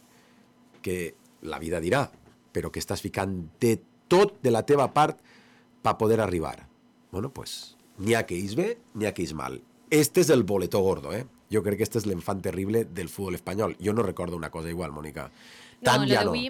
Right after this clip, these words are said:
Speaker 1: Tant,
Speaker 2: lo
Speaker 1: tantes coses i totes sumades ja no. Ja, ja me pareix. O sea,
Speaker 2: A més, hi ha una cosa clara, quan ho veus en imatges, quan ja se sa-,
Speaker 1: Tu,
Speaker 2: quan
Speaker 1: home, tu
Speaker 2: es
Speaker 1: has vist
Speaker 2: fets,
Speaker 1: les fotos que acabem de
Speaker 2: efectivament.
Speaker 1: pujar, són dures, eh?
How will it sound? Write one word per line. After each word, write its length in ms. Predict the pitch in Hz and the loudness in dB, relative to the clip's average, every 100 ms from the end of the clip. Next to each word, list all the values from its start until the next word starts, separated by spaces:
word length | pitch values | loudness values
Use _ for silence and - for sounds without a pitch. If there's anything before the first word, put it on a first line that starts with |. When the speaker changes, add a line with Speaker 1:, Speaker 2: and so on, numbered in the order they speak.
| - | 0
Speaker 1:
Tant, 180 | 110 | 0
Speaker 2:
lo 80 | 117 | 2
Speaker 1:
tantes 320 | 226 127 135 | 2 4 2
coses 300 | - 139 117 | 4 2 2
i 20 | 117 | 0
totes 240 | 123 117 - | 0 -2 0
sumades 340 | 110 120 123 | 2 4 2
ja 120 | 92 | 0
no. 80 | 82 | -2
Ja, 160 | 85 95 92 | 0 0 2
ja 100 | 101 | 2
me 80 | 107 | 2
pareix. 320 | 101 101 117 - - - - | 4 4 2 0 -20 -20 -4
O 40 | |
sea, 240 | - 85 - - - - _ _ _ - - - | 0 0 -2 -16 -20 -20 _ _ _ -20 -20 -12
Speaker 2:
A 60 | |
més, 160 | 240 262 294 | -6 -6 -6
hi 40 | |
ha 20 | |
una 80 | 254 | -6
cosa 200 | 208 196 202 | -6 -8 -2
clara, 300 | 226 196 - | 0 -2 -4
quan 220 | 202 185 | -8 -6
ho 60 | 175 | -8
veus 240 | 170 254 226 | -2 -2 -2
en 120 | 233 | -4
imatges, 380 | 226 233 240 240 | -2 -2 -2 -8
quan 280 | - 196 185 | -6 -6 -2
ja 140 | 202 233 | -2 -2
se 140 | 240 | -4
sa-, 140 | 214 240 | -6 -6
Speaker 1:
Tu, 60 | 226 | -2
Speaker 2:
quan 140 | 214 | 0
Speaker 1:
home, 80 | 117 | 0
tu 140 | 104 120 | 2 2
Speaker 2:
es 80 | |
Speaker 1:
has 20 | 117 | 4
vist 140 | 135 | 4
Speaker 2:
fets, 20 | |
Speaker 1:
les 120 | 113 117 | 4 2
fotos 380 | 123 113 101 - | 0 2 -2 -2
que 60 | |
acabem 180 | 107 104 | 0 0
de 60 | 98 | 0
Speaker 2:
efectivament. 220 | 90 92 | -2 -2
Speaker 1:
pujar, 120 | 90 104 | -2 -2
són 220 | - 110 | -2 -4
dures, 300 | 87 95 82 | -4 -4 -4
eh? 60 | 76 | -4